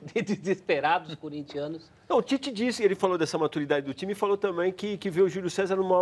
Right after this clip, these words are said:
Speaker 2: num outro momento, assim, mais, mais seguro, mais
Speaker 1: Então, mas ele falou também que falou pro Júlio César recuperar aquele momento que não é o ideal. Quem tem visto o Júlio César jogar, tem visto um goleiro inseguro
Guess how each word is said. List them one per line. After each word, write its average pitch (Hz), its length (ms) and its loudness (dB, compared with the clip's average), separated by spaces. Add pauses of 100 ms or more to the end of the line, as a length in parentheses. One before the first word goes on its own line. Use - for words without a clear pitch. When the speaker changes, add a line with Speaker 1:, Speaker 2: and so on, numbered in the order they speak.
Speaker 2:
num 175 80 0
outro 196 240 2
momento, 147 420 2
assim, 131 200 -8
mais, 139 340 -2
mais 147 160 0
seguro, 143 600 -2
mais 127 420 -8 (140)
Speaker 1:
Então, 143 340 -6
mas 117 300 -8
ele 156 260 -2
falou 143 500 2
também 185 560 0 (300)
que 202 140 -4
falou 185 500 4
pro 175 140 -8
Júlio 147 260 -6
César 131 480 -6 (100)
recuperar 160 720 0
aquele 175 340 -2
momento 139 640 -8 (300)
que 147 120 -2
não 220 260 -4
é 160 100 -2
o 160 140 -2
ideal. 175 320 -4
Quem 156 180 -2
tem 185 200 0
visto 139 320 -6
o - 20 -8
Júlio 135 180 -14
César 131 300 -4
jogar, 151 340 -2
tem 214 200 -4
visto 156 260 -4
um 151 80 -6
goleiro 127 340 -4
inseguro 135 600 -12